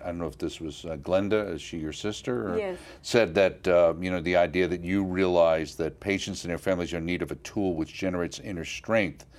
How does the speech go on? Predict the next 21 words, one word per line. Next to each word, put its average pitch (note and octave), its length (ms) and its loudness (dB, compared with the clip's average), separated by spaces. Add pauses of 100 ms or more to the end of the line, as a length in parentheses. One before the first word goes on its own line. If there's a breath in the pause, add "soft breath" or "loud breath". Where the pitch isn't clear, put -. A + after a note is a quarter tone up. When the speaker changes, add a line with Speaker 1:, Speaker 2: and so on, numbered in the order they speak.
(340 loud breath)
Speaker 1:
And F2 140 -2
you F2 80 -2
talk F#2 260 0
about E2+ 220 2
the F2 100 2
idea, E2 360 2
uh, E2 280 -10
she - 160 -14
talks E2 220 -10
about D#2 180 -4
the E2 140 -6
idea D#2+ 180 -4
of D2 80 -6
you D#2+ 140 -6
suffering E2+ 520 0 (480 loud breath)
at D2 180 -6
the E2 100 -2
feet F#2+ 300 -4
of D2+ 120 -2
Jesus E2 580 -4 (400 loud breath)
and, F#2 360 -2